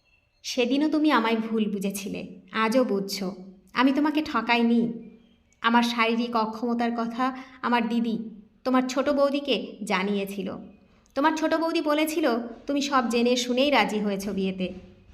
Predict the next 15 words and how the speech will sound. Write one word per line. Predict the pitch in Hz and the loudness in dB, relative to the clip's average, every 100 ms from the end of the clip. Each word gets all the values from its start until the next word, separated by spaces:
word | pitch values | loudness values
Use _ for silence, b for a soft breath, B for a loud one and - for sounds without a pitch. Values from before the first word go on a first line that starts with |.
| b b b b b | b b b b b
আমি | - 285 359 | 4 6 6
প্রথমে | 381 392 359 359 | 2 0 2 0
বিয়েটা | 294 285 277 | 2 0 0
করতে | 240 233 233 226 | 0 -2 -2 -2
চাইনি, | 196 190 180 180 - - _ _ | 0 0 -2 -6 -12 -20 _ _
তুমি | 233 226 220 220 - | -4 0 0 -2 -8
সব | - 254 247 202 | -2 2 2 2
জেনে | 226 226 269 | 0 2 2
শুনে | 277 277 | 0 0
রাজি | 247 202 202 254 | 2 2 2 2
হয়েছ | 269 269 277 | 2 0 0
দেখেই | 220 220 226 254 220 B - | -2 -2 0 0 -2 B -6
আমিও | 196 202 196 | -4 -2 0
রাজি | 185 180 | -2 -2
হয়েছিলাম। | 196 190 170 - 175 175 170 - | -4 -6 -6 -8 -8 -8 -8 -14